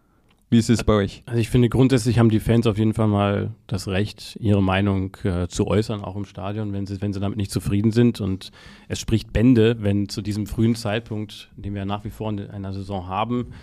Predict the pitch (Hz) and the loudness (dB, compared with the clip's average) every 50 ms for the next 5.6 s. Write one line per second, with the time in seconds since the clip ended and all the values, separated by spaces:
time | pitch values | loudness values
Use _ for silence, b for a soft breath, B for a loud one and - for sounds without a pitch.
0 | B B B - 104 101 - - 104 104 101 - - 113 113 117 113 110 107 107 | B B B -2 -2 -2 0 0 0 0 0 0 2 4 4 4 4 2 0 0
1 | 110 104 104 104 107 - - 113 98 104 104 - - 110 101 104 104 104 - 107 | 0 -2 -2 -2 -4 -2 -4 -2 0 0 -2 -2 -4 -2 0 0 0 0 0 -2
2 | 101 104 110 104 - - 110 104 - b b b b b b b b b b b | 0 0 -2 -2 -2 -4 -4 -4 -4 b b b b b b b b b b b
3 | - 104 101 101 98 - - - - _ - - - - 101 92 101 98 104 101 | -4 -2 -2 -2 -2 -4 -8 -18 -20 _ -20 -20 -16 -12 -4 0 2 2 2 2
4 | 101 101 98 - - - - - - - 104 101 101 98 101 101 95 101 110 117 | 2 0 -2 -6 -12 -18 -20 -18 -18 -12 -8 -4 -2 0 0 0 2 2 2 2
5 | 110 104 - - - 110 113 - - - - | 2 0 0 2 0 0 0 0 -4 -12 -12